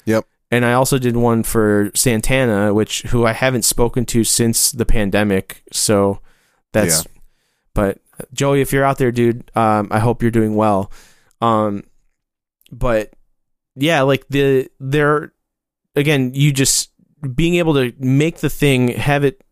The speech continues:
Speaker 2: have a tangible object come of it. And like you said, have it solve a problem that maybe other people are having. Like, that's kinda the whole,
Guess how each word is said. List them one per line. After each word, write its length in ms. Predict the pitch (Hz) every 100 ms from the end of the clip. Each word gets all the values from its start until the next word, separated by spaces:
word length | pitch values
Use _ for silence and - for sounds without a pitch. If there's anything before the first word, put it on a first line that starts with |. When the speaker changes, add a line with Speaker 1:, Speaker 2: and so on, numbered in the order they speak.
| -
Speaker 2:
have 160 | 139
a 60 | 131
tangible 520 | - - 139 135 131
object 640 | 113 120 123 117 113 - -
come 240 | - 131 123
of 100 | 107
it. 240 | 104 95 - - _ _ -
And 180 | 123
like 220 | 120 117 120
you 80 |
said, 380 | 117 120 107 98 -
have 260 | 110 123 120
it 160 | 107 _ _ _ _ _ _
solve 460 | - - 127 131
a 40 | 117
problem 500 | - 123 120 123 113
that 180 | 101 90
maybe 340 | 110 110 110
other 240 | - 113
people 300 | 107 120 110
are 80 | 104
having. 500 | 98 113 120 120 110
Like, 240 | 107 101 - - _ _ _
that's 200 | 131 131
kinda 420 | - - 147 151 135
the 100 | 120
whole, 600 | - 131 120 120 113